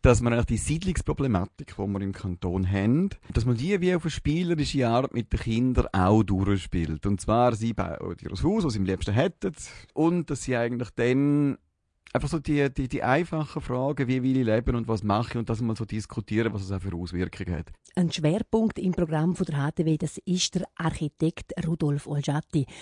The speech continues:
Speaker 2: Warum gerade der Flimser Architekt, der schon vor siebzehn Jahren gestorben ist, erklärt der Daniel Walser.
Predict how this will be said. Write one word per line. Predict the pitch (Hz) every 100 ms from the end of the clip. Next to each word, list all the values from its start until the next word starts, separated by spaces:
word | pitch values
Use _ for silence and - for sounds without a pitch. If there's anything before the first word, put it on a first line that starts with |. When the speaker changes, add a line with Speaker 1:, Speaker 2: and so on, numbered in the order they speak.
| - -
Speaker 2:
Warum | 160 185 240
gerade | 214 180
der | 156
Flimser | - 190 247 339 - -
Architekt, | 240 262 269 240 240 214
der | 214
schon | 208
vor | 180 160
siebzehn | - 208 214 - 170
Jahren | 147
gestorben | - 151 208 262 269
ist, | 269 - - - -
erklärt | - - 240 240
der | -
Daniel | 233 233 247
Walser. | 165 156 165 160